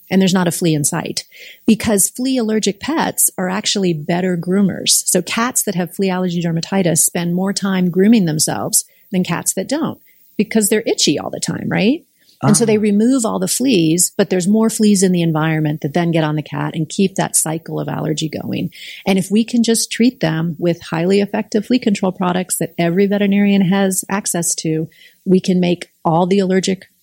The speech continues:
Speaker 1: pruritus go away, all the itching go away,
Speaker 2: Mm-hmm.
Speaker 1: and all the fleas go away, which of course is what we want.
Speaker 2: So
Speaker 1: Yeah.
Speaker 2: now, and we'll ask you about this after we come back from a commercial break, you know, you can go to a big box store and buy all sorts of products.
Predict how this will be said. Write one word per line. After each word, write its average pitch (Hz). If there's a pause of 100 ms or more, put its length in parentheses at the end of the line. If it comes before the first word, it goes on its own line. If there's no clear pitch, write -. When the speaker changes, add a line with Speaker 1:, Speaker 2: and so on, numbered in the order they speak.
Speaker 1:
pruritus 170
go 170
away, 160
all 151
the 170
itching 185
go 185
away, 160
Speaker 2:
Mm-hmm. 110
Speaker 1:
and 202
all 165
the 156
fleas 165
go -
away, -
which 156
of -
course -
is 160
what -
we 160
want. 156 (160)
Speaker 2:
So 110
Speaker 1:
Yeah. 98
Speaker 2:
now, 101
and 104
we'll 98
ask 113
you 110
about 95
this 98
after 92
we 87
come 95
back 92
from 90
a 85
commercial 104
break, 82
you 113
know, 104 (400)
you 180
can 185
go 160
to 143
a 127
big 151
box 139
store 117 (180)
and 101
buy 117
all 113
sorts 120
of -
products. 117